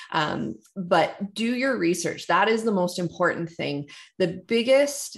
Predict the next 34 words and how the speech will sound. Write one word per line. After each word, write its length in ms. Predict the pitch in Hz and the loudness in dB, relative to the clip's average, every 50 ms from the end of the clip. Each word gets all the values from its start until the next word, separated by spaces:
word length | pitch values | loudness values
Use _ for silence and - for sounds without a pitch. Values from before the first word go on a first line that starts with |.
| - _ | -6 _
um, 400 | 196 180 170 165 160 156 160 160 | 0 2 2 2 2 2 0 0
I 120 | - 175 165 | -2 0 0
guess 280 | 170 165 165 - - | 0 0 -2 -4 -6
you 80 | 190 175 | -6 -6
could 160 | - 175 160 | -6 -6 -4
say, 200 | - 180 165 160 | -2 -2 -2 -2
pet 320 | 160 - - 220 214 - - | -2 -4 -6 -8 -8 -8 -4
fails 580 | - 202 185 175 165 180 208 247 240 233 - - - - | 0 2 4 4 4 4 2 2 0 -2 -6 -8 -8 -8
that 320 | 247 190 214 190 - - 196 | -2 0 2 2 2 0 0
we 140 | 196 185 175 | 0 0 2
encounter 800 | 175 175 175 - 233 233 240 240 233 - 180 170 165 165 165 - - - - - - | 0 0 -2 0 2 2 2 2 2 2 2 2 2 0 -2 -8 -14 -14 -14 -2 0
are 180 | 202 202 190 185 | 0 0 0 -2
generally 920 | 175 170 208 220 233 240 262 269 269 247 220 208 190 180 165 160 - - - | -2 0 0 2 2 2 2 2 2 2 2 2 2 0 0 0 -2 -2 -2
avoidable, 800 | 196 170 156 165 170 180 190 180 160 143 - - - - - - _ _ _ _ _ _ - 180 | -2 -2 0 0 2 4 4 4 4 2 0 -4 -8 -10 -12 -16 _ _ _ _ _ _ -14 -6
because 400 | 170 220 202 - - 208 190 175 | -4 -2 -2 0 0 0 2 2
it 140 | 185 165 - | 2 0 2
was 180 | 185 185 175 165 | 2 0 0 2
more 280 | 180 180 185 190 202 | 0 0 2 2 2
a 140 | 202 190 185 | 2 0 0
case 320 | - 208 185 180 175 - - | -2 -2 -2 -2 -2 0 0
of 280 | 175 165 160 156 160 - - - - - - _ | 2 2 2 2 0 -4 -12 -18 -18 -20 -12 _
not 380 | - 185 190 196 196 - - 196 | -2 2 4 4 4 4 2 2
knowing 320 | 190 185 185 185 180 175 | 2 2 2 2 2 2
what 160 | 170 156 - 170 | 0 0 0 0
you 80 | 175 | 0
were 80 | 170 160 | 0 2
getting 400 | 160 175 160 156 160 156 151 135 | 2 2 2 2 2 2 0 0
into 640 | - 156 160 175 190 - - 269 277 302 330 - 339 - - - - - _ _ | 0 0 0 0 -2 -2 -4 -2 -2 0 -2 -2 -4 -8 -18 -20 -20 -20 _ _
than 360 | 175 175 175 202 190 185 185 | -6 0 2 4 4 4 4
it 240 | 185 175 - - - | 2 2 0 -2 -6
truly 640 | - - - - 226 240 233 233 226 220 214 196 | -8 -8 -6 -6 -4 -2 0 0 0 0 2 2
not 520 | 185 175 175 175 175 - - - 156 151 160 | 2 2 4 4 2 2 0 -4 -10 -8 -4
being 560 | 190 180 180 165 147 143 139 139 143 151 160 | -2 0 2 2 0 0 -2 -4 -6 -8 -10
fixable. 680 | - - - 165 - - - 117 - - - - - | -6 -4 -4 -4 -4 -4 -8 -8 -8 -10 -12 -12 -14